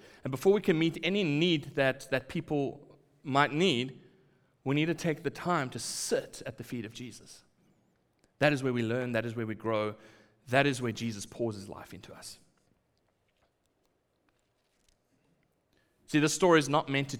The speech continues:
teach that Martha was bad and Mary was good. That's not the point of the story. And if we see that as the point, we've missed it completely. 'Cause when we take this portion of Scripture and couple it with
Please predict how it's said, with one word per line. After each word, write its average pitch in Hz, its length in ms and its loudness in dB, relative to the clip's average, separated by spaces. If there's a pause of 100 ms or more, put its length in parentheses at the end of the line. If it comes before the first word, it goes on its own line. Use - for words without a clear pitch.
(100)
teach - 460 -4
that - 420 0 (240)
Martha 147 600 6
was 120 160 0
bad 120 320 6
and 110 120 0
Mary 107 240 0
was 98 180 -4
good. - 240 -16 (140)
That's - 180 -8
not 110 180 -6
the - 60 -16
point 80 240 -12
of 80 60 -18
the - 60 -18
story. - 300 -14 (1200)
And 127 140 -2
if - 260 -6
we 120 260 -4
see 202 280 2
that 151 160 6
as 123 100 0
the 131 60 -8
point, 123 240 -2
we've 110 120 -4
missed 147 320 -2
it - 120 -14
completely. 95 540 -12 (880)
'Cause 131 140 -4
when 160 120 4
we 151 80 6
take 160 260 6
this 170 180 6
portion 156 380 2
of 127 80 -2
Scripture - 380 -2
and 113 160 -2
couple 160 280 4
it 131 120 2
with 127 160 -2